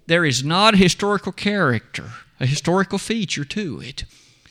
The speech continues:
But that's not true of this one. For example, I've asked you to notice Muhammad, which is that gentleman who, in a great measure, is the leader of the Muslim faith. Well, you can go to his tomb and look at it.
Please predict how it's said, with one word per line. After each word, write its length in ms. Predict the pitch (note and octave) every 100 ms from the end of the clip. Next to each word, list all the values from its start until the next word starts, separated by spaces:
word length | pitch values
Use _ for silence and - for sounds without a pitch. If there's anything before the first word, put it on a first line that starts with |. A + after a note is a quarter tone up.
| _ _ - _ _ _ -
But 160 | C3+ D3
that's 220 | D3 -
not 220 | C#3+ -
true 280 | - E3+ C#3
of 100 | A2
this 320 | C#3 C3 -
one. 140 | G#2
For 180 | A#2 E3
example, 480 | D#3 E3+ G3+ F#3+ B2+
I've 200 | D#3 E3+
asked 280 | D3+ C3+ D3
you 60 |
to 80 | C#3+
notice 580 | D#3 G3+ D#3 F2+ - - - _ _ _ _ _ _
Muhammad, 720 | - B2 D3 G3 B3 D#3+ C#3 D3
which 240 | E3+ -
is 380 | E3+ F3+ E3+ C#3
that 300 | E3+ F#3 C3
gentleman 580 | B2 F3 A3+ E3 C#3 C3+
who, 400 | E3 F#3+ G#3+ G3
in 140 | D#3+
a 60 | C#3
great 300 | D#3+ F#3 D3
measure, 640 | E3 G3+ A3 F3+ D#3+ D#3 -
is 180 | F3+ F3
the 80 | F3
leader 420 | E3+ G#3 A3+ F#3
of 100 | D3+
the 80 | D#3
Muslim 500 | F3 B3 G#3 F3+ D#3+
faith. 420 | F#3 E3+ F3 -
Well, 80 | F3
you 160 | G#3+
can 80 | C#4
go 160 | G#3+ A#3
to 120 | A#3
his 120 | A#3
tomb 420 | - B3 D4+ D4
and 120 | G3+ A#3+
look 260 | F4 -
at 300 | D3 G#2 E2+
it. 240 | - -